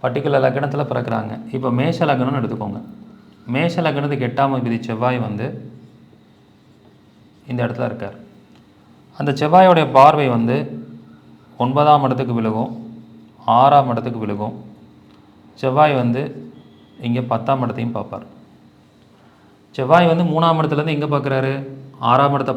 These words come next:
பார்க்குறாரு, லக்னத்திற்கு ஒன்பதாம் இடத்தை பார்க்குறாரு, லக்னத்துக்கு பத்தாம் இடத்தை பார்க்குறாரு. அப்ப என்னென்ன தொடர்பு வருது? எட்டு ஆறு தொடர்பு, எட்டு ஒன்பது தொடர்பு, எட்டு பத்து தொடர்பு வருது. இதை அடிப்படையா வச்சு நம்ம நிறையா பலன்கள் எடுக்கலாம். எட்டு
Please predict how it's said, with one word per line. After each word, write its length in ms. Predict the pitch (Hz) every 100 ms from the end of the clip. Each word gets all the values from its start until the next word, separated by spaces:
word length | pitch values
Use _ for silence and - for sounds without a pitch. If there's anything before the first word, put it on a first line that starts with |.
| 131
பார்க்குறாரு, 400 | 127 127 127 151 - - 120
லக்னத்திற்கு 480 | 113 117 139 135 117
ஒன்பதாம் 300 | 117 131 135 127
இடத்தை 180 | 123 113
பார்க்குறாரு, 280 | 110 139 127
லக்னத்துக்கு 400 | 123 123 120 113
பத்தாம் 240 | - 123
இடத்தை 180 | 117 120 107
பார்க்குறாரு. 320 | 98 95 92 - - - - -
அப்ப 100 | 117 131 123
என்னென்ன 220 | 151 165 147
தொடர்பு 240 | 147 143 135
வருது? 240 | 123 123 127 127 127 - - - - _ - - - 117
எட்டு 260 | 120 - 156 139
ஆறு 140 | 131 123
தொடர்பு, 340 | 123 120 117 139 160 - - - -
எட்டு 240 | 117 - 151 131
ஒன்பது 280 | 123 127 127 127
தொடர்பு, 320 | 117 113 131 143 131 - 117
எட்டு 180 | 107 - 135
பத்து 160 | 107 - 123
தொடர்பு 260 | 104 101 101
வருது. 180 | 95 - - - - - - _ 131
இதை 100 | 131
அடிப்படையா 360 | 135 147 160 160 143
வச்சு 180 | 143 147
நம்ம 120 | 123
நிறையா 200 | 113 120 131
பலன்கள் 300 | 113 107 107
எடுக்கலாம். 320 | 95 - - - - - - - - 131
எட்டு 200 | 135